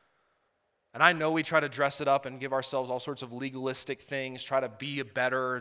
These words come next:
do this, do that. But ultimately, man, we need to understand and realize that in the created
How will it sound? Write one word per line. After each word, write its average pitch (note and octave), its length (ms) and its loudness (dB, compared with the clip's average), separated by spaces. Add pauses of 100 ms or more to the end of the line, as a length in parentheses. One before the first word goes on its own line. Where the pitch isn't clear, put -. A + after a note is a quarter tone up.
do C3+ 180 -4
this, C3 400 -4
do C3 200 -10
that. C3 260 -2
But B2 160 -10
ultimately, C#3 560 -10
man, B2 260 -14
we C#3+ 140 -18
need C#3 300 -14
to B2 240 -10
understand A#2+ 680 -8
and G#2 160 -12
realize G#2+ 520 -4
that G#2 160 -8 (400)
in D#3 200 -6
the D#3 120 -4
created C3 520 -6